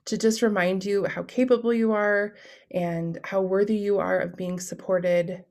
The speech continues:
um, throughout your pregnancy and your birth and in the fourth trimester. And everybody's story looks different. And I think that is something to appreciate. Um,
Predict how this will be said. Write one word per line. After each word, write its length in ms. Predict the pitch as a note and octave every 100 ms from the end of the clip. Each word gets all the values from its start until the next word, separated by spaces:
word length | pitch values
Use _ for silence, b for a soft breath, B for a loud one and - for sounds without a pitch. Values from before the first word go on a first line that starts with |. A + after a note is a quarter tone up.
| -
um, 360 | G3+ F3 F3 F3
throughout 240 | - F3+ -
your 80 |
pregnancy 720 | F3+ - F#3 F#3 - F#3 F3+
and 100 | F3
your 120 | F3 E3
birth 440 | F#3+ G3+ G3+ -
and 140 | G3 F#3+
in 100 | F#3
the 100 | F#3
fourth 320 | G#3 G#3 -
trimester. 880 | G3 F#3 F3 E3+ - F3+ E3+ F3 F#3 B B B B B -
And 480 | F#3 F3 F3 F3 -
everybody's 600 | F3+ G#3 A3 F#3 F#3+ F#3
story 280 | - F3+ F3
looks 260 | E3+ E3 -
different. 480 | D#3+ - F#3+ G3+
And 140 | - F3+
I 80 | F3+
think 280 | F3+ F3
that 140 | F3 F3
is 540 | F3 F3 E3+ - - -
something 560 | - F#3 F3 F3+ F3+ F3
to 180 | - F3+
appreciate. 880 | F3 F3 E3+ - G3+ A#3 B3 - - B B B B B
Um, 400 | F#3+ F#3 F3+ F3